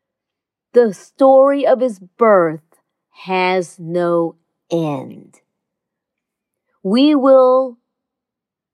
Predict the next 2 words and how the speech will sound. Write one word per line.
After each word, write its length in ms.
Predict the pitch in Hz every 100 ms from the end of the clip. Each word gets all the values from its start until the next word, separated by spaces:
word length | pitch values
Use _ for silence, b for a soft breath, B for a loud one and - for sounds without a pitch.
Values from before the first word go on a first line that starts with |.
| _
continually 1300 | 240 202 - - 294 302 285 240 208 180 151 143 _ _ _ _ _ _ _ -
advance 840 | 208 160 240 240 254 269 - -